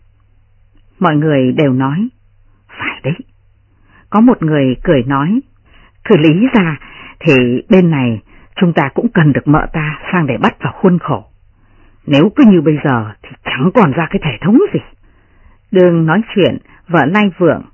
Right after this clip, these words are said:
cầm đối bài đến lấy giấy chép kinh viết sớ. Trong phiếu kê rõ số mục, mọi người mời ngồi uống nước, một mặt sai người chiếu theo phiếu lấy giấy, rồi cùng vợ Lai Vượng đi ra đến cửa nghi môn mới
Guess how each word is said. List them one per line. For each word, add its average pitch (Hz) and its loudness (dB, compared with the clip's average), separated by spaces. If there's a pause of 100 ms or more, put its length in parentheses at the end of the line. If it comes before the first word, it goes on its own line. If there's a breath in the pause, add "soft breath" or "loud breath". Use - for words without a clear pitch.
cầm 135 2
đối 190 0
bài 139 -2
đến 196 2
lấy 196 2
giấy 196 2 (160)
chép 330 0 (140)
kinh 196 2
viết 262 2 (180)
sớ. 165 0 (920 soft breath)
Trong 185 2
phiếu 190 2
kê 208 2 (140)
rõ - -2 (180)
số 190 2
mục, 214 0 (360 soft breath)
mọi 170 0
người 151 0
mời 151 0
ngồi 139 -2
uống 202 -2
nước, 285 2 (440 soft breath)
một 170 0
mặt 156 -2 (280)
sai 226 0
người 151 0 (160)
chiếu 208 6 (140)
theo 208 -4 (100)
phiếu 180 0 (120)
lấy 196 0 (100)
giấy, 185 0 (340 soft breath)
rồi 135 2
cùng 143 0
vợ 135 -2
Lai 190 -2
Vượng 139 -2 (220)
đi 190 0
ra 175 -2
đến 185 -2
cửa 120 -4
nghi 214 4
môn 196 0 (220)
mới 170 0